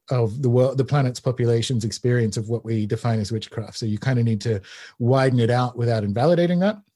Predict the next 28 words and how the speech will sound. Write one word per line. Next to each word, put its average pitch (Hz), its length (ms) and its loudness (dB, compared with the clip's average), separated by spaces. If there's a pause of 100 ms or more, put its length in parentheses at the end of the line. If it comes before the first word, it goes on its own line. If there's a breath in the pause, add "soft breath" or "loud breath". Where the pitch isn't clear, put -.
(520)
And 131 160 2
finding 165 340 4
the 139 80 6
witch 143 220 2
at 143 100 -2
the 123 120 2
end 131 100 2
of 127 60 0
the 113 80 0
pointed 120 360 -2
finger 127 520 0 (460 loud breath)
is 120 380 0 (260)
a 113 160 0
really 190 320 6
good 156 160 4
definition 139 640 2
for 123 140 0
what 120 180 0
witchcraft 127 640 -2 (260)
looks 131 260 0
like 110 200 -2
now, 123 560 2 (120)
given 127 260 2
how 123 180 2
fraught 165 560 2 (360 loud breath)
things 131 300 2
like 123 180 2
health, 139 380 0